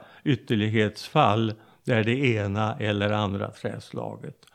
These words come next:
Men alla dessa mellanmarker vi har, vi har faktiskt en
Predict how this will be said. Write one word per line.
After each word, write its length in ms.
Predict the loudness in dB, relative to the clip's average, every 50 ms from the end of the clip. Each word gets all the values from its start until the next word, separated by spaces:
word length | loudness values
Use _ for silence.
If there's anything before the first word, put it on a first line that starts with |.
| -20 -20 -20 -20 -20 -20 -10
Men 260 | -2 0 2 4 4 4
alla 440 | 4 4 4 4 4 4 4 2
dessa 420 | 4 2 2 0 0 0 -2 -2 0
mellanmarker 1120 | 0 2 2 2 2 4 4 4 4 4 2 2 2 2 2 2 0 -2 -2 -2 0 0
vi 280 | 2 0 0 0 0
har, 680 | -2 -4 -6 -8 -8 -8 -8 -8 -8 -6 -6 -8 -8 -10 -14 _ _ _ -20 -20 -14 -4
vi 140 | 0 2 2
har 380 | 2 2 2 2 2 0 -2 -2
faktiskt 760 | -4 -4 -4 -4 -4 -4 -8 -12 _ -6 -6 -6 -6 -4 -4
en 220 | -2 -2 -2 -4